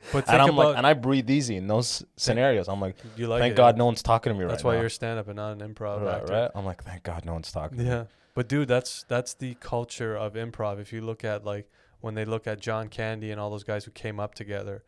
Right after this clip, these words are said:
Speaker 1: it was a group. It was a troupe. They call them improv troupes. There's no such thing as a stand-up troupe. They're just stand-up comics.
Speaker 2: Because
Speaker 1: You
Speaker 2: stand-up is
Speaker 1: stand
Speaker 2: all, like,
Speaker 1: alone.
Speaker 2: you think you're the funniest.
Speaker 1: You stand alone.
Speaker 2: You stand alone,
Speaker 1: That's
Speaker 2: which I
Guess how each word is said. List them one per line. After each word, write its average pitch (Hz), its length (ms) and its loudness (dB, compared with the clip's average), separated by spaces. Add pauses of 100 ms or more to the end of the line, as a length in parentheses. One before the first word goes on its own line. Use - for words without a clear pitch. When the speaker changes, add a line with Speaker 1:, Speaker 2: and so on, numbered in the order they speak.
(160)
Speaker 1:
it 117 60 -8
was 107 180 -8
a 104 60 -8
group. 107 500 -8
It 113 80 -10
was 104 140 -10
a 104 60 -10
troupe. 113 440 -2 (160)
They 107 80 -10
call 110 260 -6
them 104 60 -10
improv 107 400 -6
troupes. - 440 -16 (320)
There's 110 180 -10
no 117 80 -4
such 113 240 -10
thing 120 160 -8
as 104 80 -10
a 101 60 -10
stand-up 101 500 -12
troupe. 101 320 -16 (480)
They're 104 100 -8
just 104 220 -10
stand-up 101 360 -8
comics. 98 400 -12
Speaker 2:
Because 120 140 -2
Speaker 1:
You - 60 -8
Speaker 2:
stand-up 127 240 4
is 117 140 -2
Speaker 1:
stand 110 80 4
Speaker 2:
all, 110 100 6
like, 107 160 2
Speaker 1:
alone. 101 100 -4
Speaker 2:
you 107 100 -2
think 107 240 -6
you're 104 100 -2
the 92 100 -4
funniest. 98 440 -2
Speaker 1:
You 117 60 -4
stand 127 320 -4
alone. 135 220 -4
Speaker 2:
You 98 40 -8
stand 107 300 -2
alone, 98 360 -4
Speaker 1:
That's 113 200 -2
Speaker 2:
which - 20 0
I 123 140 6